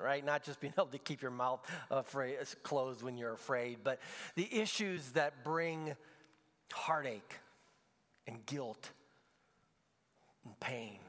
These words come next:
Proverbs twenty-five twenty-eight gives us a pretty good word picture of what happens when there's a lack of self-control. It says, "Like a city whose walls are broken through is a person who lacks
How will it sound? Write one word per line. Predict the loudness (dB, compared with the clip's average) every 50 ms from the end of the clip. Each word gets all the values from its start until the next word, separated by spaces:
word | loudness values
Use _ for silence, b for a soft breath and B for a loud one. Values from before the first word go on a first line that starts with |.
| -20 -20 -20 _ _ _ _ _ _ _ _ _ _ _ _ _ _ _ _ _ _ _ _ _ _ _ -20 B B B B B B B B B B B
Proverbs | 6 6 6 8 6 4 2 2 0 -2 -6 -8 -8 -8 -14 -12 -8
twenty-five | 0 2 2 2 6 6 8 8 8 6 4
twenty-eight | 2 0 0 2 2 2 2 2 2
gives | 0 -2 -2 -2
us | -6 -8
a | -4
pretty | 0 0 0 0
good | 0 -2 0
word | 0 0 0 0 0
picture | -2 -2 -2 -2 -2 0
of | 2
what | 2 4
happens | 4 4 2 2 0 -4 -6 -4 -2
when | -2 -2 0
there's | -2 -4 -4
a | -2 2
lack | 4 4 4 4 2 -4
of | -6
self-control. | 2 4 4 4 4 0 -6 -8 -6 -2 0 0 0 2 0 -2 -4 -8 B B B B B B B
It | 0 2
says, | 4 4 2 4 4 4
"Like | 4 4 4 2
a | 0
city | 0 0 2 2 2 4 2 2 0
whose | -2 -2 -2 -2 -4 -4
walls | -6 -2 2 4 6 6 8 6 6 4 2 0 -2 2 4
are | 4 4 4
broken | 2 -2 -2 4 4 4 4 4 0 -2 -2 -2
through | -4 -4 -4 -2 -2 -2 -2 -2 -4 -4 -6 -8 -10 B B B B B B B
is | 2 2 2 0
a |
person | -2 0 2 2 4 4 2 2 0 0
who | 0 -2 -2 -4 -4 -4
lacks | -2 2 2 4 4 2 0 0 -2 -4 -4 -4 -6